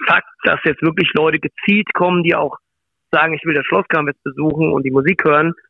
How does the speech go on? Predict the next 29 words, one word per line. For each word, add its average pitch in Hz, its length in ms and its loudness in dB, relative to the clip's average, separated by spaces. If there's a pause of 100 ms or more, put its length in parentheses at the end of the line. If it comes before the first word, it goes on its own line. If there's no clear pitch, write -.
(480)
ähm, 151 380 2
haben 151 260 0
wir, 160 300 4
wie 151 60 -6
gesagt, 147 260 0
maximal 147 440 0
eine 147 140 0
Auslastung 143 480 -4
von 131 140 0
fünfundsiebzig 143 600 0
Prozent 143 280 0
im 135 80 -4
Vergleich 135 340 -2
zu 139 80 0
den 131 120 0
Vorjahren. 143 480 4 (560)
Und 147 100 2
wir 143 60 2
denken, 160 200 4
dass 160 120 0
wir 151 100 0
damit 165 280 2
auch 151 220 -2
so 165 60 2
ein 151 220 -2
bisschen - 300 0
dem 151 140 2
Gefühl, 202 560 2 (640)
äh, 156 280 2